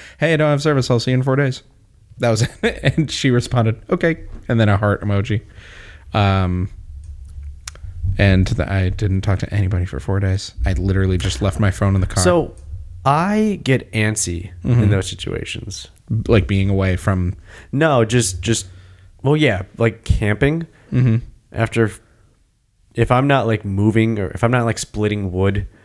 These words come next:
Speaker 2: or
Speaker 1: I mean, we
Speaker 2: cooking
Speaker 1: did, we
Speaker 2: or
Speaker 1: did a lot
Speaker 2: moving
Speaker 1: of that.
Speaker 2: around, I
Speaker 1: Yeah.
Speaker 2: get, like, real,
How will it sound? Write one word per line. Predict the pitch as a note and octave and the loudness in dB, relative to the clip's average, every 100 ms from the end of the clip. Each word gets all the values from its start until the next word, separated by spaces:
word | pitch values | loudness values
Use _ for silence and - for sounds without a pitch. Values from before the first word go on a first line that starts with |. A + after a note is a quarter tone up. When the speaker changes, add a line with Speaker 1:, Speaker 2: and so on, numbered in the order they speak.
| _ - - - | _ -20 -12 -4
Speaker 2:
or | G#2+ | -2
Speaker 1:
I | |
mean, | A3 G3+ | 0 0
we | |
Speaker 2:
cooking | F3 E3+ | 0 0
Speaker 1:
did, | D#3+ E3 - | 0 -2 -2
we | D3 B2 | -2 0
Speaker 2:
or | |
Speaker 1:
did | C3+ | 0
a | D3 | 0
lot | C#3 | 0
Speaker 2:
moving | A2 | 0
Speaker 1:
of | |
that. | G#2+ G#2 | 0 0
Speaker 2:
around, | G#2 A#2+ - - | -2 -6 -8 -4
I | A2 | 0
Speaker 1:
Yeah. | G#2 | 2
Speaker 2:
get, | G2+ G2+ | 0 -2
like, | G2 - | -4 -4
real, | F2 F#2 G2+ G2 F#2+ F#2+ F2+ | -4 0 2 4 4 2 0